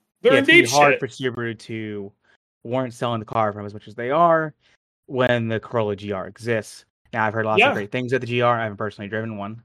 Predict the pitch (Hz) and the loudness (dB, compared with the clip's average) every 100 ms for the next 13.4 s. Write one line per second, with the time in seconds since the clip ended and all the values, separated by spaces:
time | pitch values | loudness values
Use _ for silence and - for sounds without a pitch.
0 | - 208 214 175 - 180 165 165 151 147 | 2 6 6 4 6 6 6 2 0 0
1 | 143 127 127 104 98 104 95 - 196 190 | 0 0 -2 -2 -4 -4 -6 -4 -4 -4
2 | 220 - 185 190 - 220 180 170 - - | -8 0 0 0 0 0 0 0 -8 -20
3 | _ 190 165 - - 196 - - 160 - | _ 0 0 -2 -2 -2 -2 -8 -8 -4
4 | 214 202 185 147 156 139 131 143 135 - | -2 -2 -4 0 2 2 -2 -4 -6 0
5 | 175 151 - - - 208 165 143 127 127 | -2 -2 -8 -6 0 2 2 -4 -4 -4
6 | - _ _ _ _ _ - 185 - 143 | -6 _ _ _ _ _ -6 -6 -4 -4
7 | 120 95 78 _ _ _ 170 156 143 131 | -4 -6 -10 _ _ _ 0 2 2 0
8 | 139 113 - 165 147 - _ - 165 165 | -2 -2 0 -2 -2 -8 _ -6 -2 -2
9 | 139 151 160 147 - 185 143 - 131 113 | -4 -6 -2 -2 -2 -6 -6 -8 -10 -10
10 | 107 _ _ _ - 226 180 190 185 185 | -14 _ _ _ 2 4 4 2 2 -4
11 | 180 226 254 247 - 170 160 208 160 156 | -2 -2 -2 -4 -8 -8 2 2 2 0
12 | 196 175 196 254 - 170 165 151 156 139 | 2 2 2 0 0 0 0 -4 0 0
13 | 147 143 135 | 2 0 -4